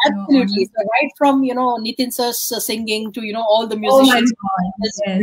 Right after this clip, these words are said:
Speaker 2: beautiful, beautiful, beautiful, you know, bhajans and everything. Nobody would like to miss that morning time. And, you know, that's the right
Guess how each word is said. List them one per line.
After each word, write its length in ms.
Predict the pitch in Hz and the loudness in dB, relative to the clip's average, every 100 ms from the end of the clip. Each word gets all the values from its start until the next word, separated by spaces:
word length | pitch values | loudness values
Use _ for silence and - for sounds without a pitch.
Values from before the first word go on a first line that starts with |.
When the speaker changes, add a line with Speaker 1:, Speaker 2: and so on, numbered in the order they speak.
| 208 | 4
Speaker 2:
beautiful, 480 | 262 262 254 240 - _ _ 185 | 6 6 2 -2 -2 _ _ 0
beautiful, 420 | 247 262 262 202 | 2 2 0 -4
beautiful, 400 | 226 220 247 226 | -6 -8 -8 -4
you 80 | 214 | -2
know, 140 | 233 | -2
bhajans 400 | 190 202 220 220 | 2 2 2 -2
and 140 | 226 208 | -2 -2
everything. 500 | 196 226 220 202 - _ _ _ _ | -2 -4 0 0 -2 _ _ _ _
Nobody 300 | 240 294 311 | 2 4 6
would 180 | 311 285 | 4 4
like 200 | 262 254 - | 2 0 -2
to 100 | 254 | -2
miss 400 | 208 254 330 - | 2 2 2 4
that 240 | 247 247 247 | 4 4 2
morning 400 | 214 220 220 208 | 0 0 -2 -2
time. 420 | 208 196 196 202 196 | 0 0 0 -4 -6
And, 180 | 196 208 | -6 -4
you 80 | |
know, 100 | 247 | -6
that's 220 | 233 214 - | -4 -4 -4
the 140 | 202 | -4
right 280 | 190 226 | -2 -2